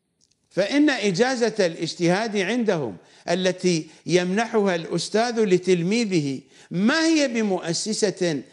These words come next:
للاجتهاد، إنما هي كاشفة عن الاجتهاد. إذن كيف تأسس الاجتهاد عند ذلك التلميذ؟ بعلمه الوجداني، ثبت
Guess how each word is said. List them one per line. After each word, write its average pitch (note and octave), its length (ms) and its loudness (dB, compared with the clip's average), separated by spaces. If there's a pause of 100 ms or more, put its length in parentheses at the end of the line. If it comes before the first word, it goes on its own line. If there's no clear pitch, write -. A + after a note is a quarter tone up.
(160)
للاجتهاد، D3 840 -4 (300)
إنما E3 420 0
هي G3+ 300 4 (220)
كاشفة G#3 640 -2
عن C#3 360 -4
الاجتهاد. G#2 680 -10 (1400)
إذن E3+ 340 2 (300)
كيف D#4 320 0
تأسس G3+ 840 0 (340)
الاجتهاد G#3+ 1120 0 (220)
عند F#3+ 240 0
ذلك F#3 520 0
التلميذ؟ D#3 560 0 (300)
بعلمه B3+ 720 2
الوجداني، F#3 960 2 (1600)
ثبت A3+ 600 0